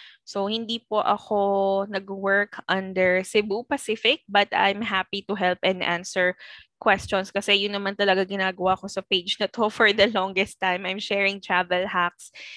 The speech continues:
and mga tipid tips for traveling. Ano pa yung mga questions na nakita ko?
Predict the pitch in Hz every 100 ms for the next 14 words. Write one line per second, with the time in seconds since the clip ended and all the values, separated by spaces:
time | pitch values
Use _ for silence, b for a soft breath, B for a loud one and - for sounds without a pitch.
0 | B - 190 180 190 190 - 190 190 185
1 | - - 208 185 - 202 - - - 190
2 | - 170 160 170 165 175 175 190 B B
3 | B B _ 277 330 359 427 427 403 370
4 | - 302 294 - 277 269 262 247 247 233
5 | 226 214 202 208 185 165 160 196